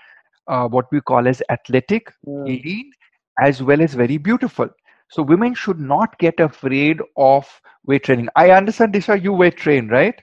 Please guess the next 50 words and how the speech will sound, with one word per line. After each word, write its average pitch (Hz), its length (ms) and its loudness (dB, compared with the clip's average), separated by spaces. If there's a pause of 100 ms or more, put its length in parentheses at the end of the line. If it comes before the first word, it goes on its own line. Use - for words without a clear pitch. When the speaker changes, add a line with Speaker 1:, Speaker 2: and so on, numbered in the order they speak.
(120)
Speaker 2:
I 226 220 6
weight 240 300 4
train, 233 220 6
Ryan. 254 260 6
In 285 100 2
fact, 285 180 4
I 294 60 6
wanted 262 220 4
to 254 120 6
ask 202 340 4
you, 233 140 8
a 233 80 6
lot 226 100 8
of 233 60 -2
people 277 180 0
have 277 140 6
told 247 200 6
me 262 440 0
cardio 202 400 6
is 233 80 0
an 240 80 2
absolute 240 560 0
no-no 202 280 4
if 220 120 -2
you 220 80 -4
want 185 220 4
to - 80 -2
gain 170 320 0
weight. 156 200 0
What's 175 220 4
your 240 120 2
perspective 196 520 0
on 170 160 0
that? 147 220 2
Is 170 100 0
that 196 240 4
correct? 185 340 4
I 208 80 4
mean, 196 140 -2
should 190 160 -10
you 233 120 2
avoid 175 480 4
cardio 214 280 4
and 233 100 0
maybe 208 200 -2
focus 214 360 -4
more 196 200 0
on 202 120 -2
weight 175 220 -4
training? 254 380 -6